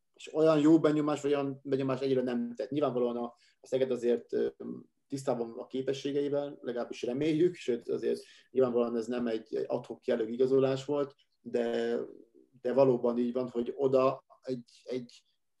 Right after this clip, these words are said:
hát azért, ha megnézzük a többi Final Four, vagy a, vagy a legjobb nyolc B L csapatot, akkor ott azon a poszton azért világklasszisok vannak, és ezen a, és most Szegeden ez nincs így. Ez szerintem kijelenthető. Akár Frimmel, de még ha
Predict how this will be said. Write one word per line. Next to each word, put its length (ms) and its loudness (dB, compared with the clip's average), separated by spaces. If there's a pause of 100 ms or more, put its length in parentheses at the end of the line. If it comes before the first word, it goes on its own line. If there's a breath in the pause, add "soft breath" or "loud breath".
(180)
hát 160 -20
azért, 200 2
ha 80 2
megnézzük 420 2
a 80 6
többi 200 0
Final 360 0
Four, 340 0
vagy 160 -2
a, 60 -4 (200)
vagy 160 -6
a 80 -4
legjobb 300 2
nyolc 280 2
B 80 -16
L 220 6
csapatot, 580 -4 (180 soft breath)
akkor 280 -4
ott 100 -2
azon 200 -2
a 60 -4
poszton 300 -4
azért 320 -4
világklasszisok 760 -6
vannak, 360 -4
és 160 -2
ezen 320 -4
a, 260 -6 (300)
és 80 -6
most 120 -6
Szegeden 320 2
ez 120 -2
nincs 280 -8
így. 260 -12 (100)
Ez 240 -16
szerintem 440 -12
kijelenthető. 760 -8
Akár 420 -4 (680 soft breath)
Frimmel, 440 2
de 80 2
még 180 6
ha 460 4